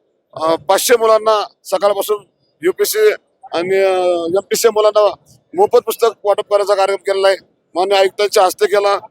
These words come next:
माननीय मुरलीधर, अ, मोहोळ यांच्या हस्ते केला. आणि तसेच आता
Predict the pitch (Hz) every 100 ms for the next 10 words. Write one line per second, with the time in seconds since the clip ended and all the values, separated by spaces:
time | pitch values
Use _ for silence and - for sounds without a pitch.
0 | _ _ 175 196 202 202 202 208 196 190
1 | 180 180 196 196 190 - _ - 147 202
2 | 202 - 190 196 202 - _ _ _ -
3 | 170 202 208 214 247 220 208 - 220